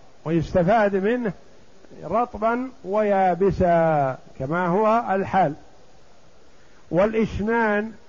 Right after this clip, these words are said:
هو نوع من الشجر يستفاد منه في الغسيل، في غسيل الأواني والثياب والأيدي، وكان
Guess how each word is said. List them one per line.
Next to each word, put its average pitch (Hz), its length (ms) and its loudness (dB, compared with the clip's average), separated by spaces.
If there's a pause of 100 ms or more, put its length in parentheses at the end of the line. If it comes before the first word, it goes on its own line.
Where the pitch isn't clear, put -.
(120)
هو 180 480 2
نوع 190 400 2 (240)
من 170 140 -4
الشجر 170 800 -4 (480)
يستفاد 180 540 -2
منه 196 380 -2
في 170 100 -2
الغسيل، 185 640 0 (420)
في 160 300 -4
غسيل 196 460 0
الأواني 185 800 2
والثياب 175 800 -2 (100)
والأيدي، 185 800 2 (400)
وكان 202 680 0